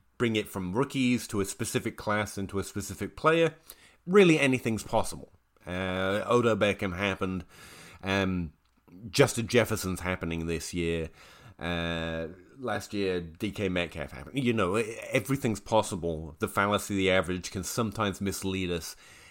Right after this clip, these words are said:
in the opposite direction. Of it, instead of expecting too much, we start expecting too little from an individual player we really like, right? So it's important to remember that both extremes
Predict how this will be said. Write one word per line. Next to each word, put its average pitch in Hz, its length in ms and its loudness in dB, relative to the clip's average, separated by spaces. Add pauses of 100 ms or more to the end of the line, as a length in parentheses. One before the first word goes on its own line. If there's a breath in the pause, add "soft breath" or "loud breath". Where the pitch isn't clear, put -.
(120 loud breath)
in 110 100 -4
the 110 100 4
opposite 110 380 2
direction. 82 540 -2
Of 80 80 -8
it, 98 160 -2
instead 107 340 0
of 101 60 0
expecting 98 500 -2
too 110 220 -6
much, 117 320 -2
we 95 60 -4
start 98 300 -2
expecting 90 480 -6
too 107 240 -6
little 95 420 0
from 92 200 -6
an 90 100 -2
individual 95 540 0
player 87 380 -2
we 85 100 -2
really 90 720 -2 (580 soft breath)
like, - 480 0
right? 117 300 0
So 117 300 2 (680)
it's - 120 -2
important 147 400 2
to 127 80 2
remember 123 280 4
that 98 220 -2
both 113 240 4
extremes 90 720 -4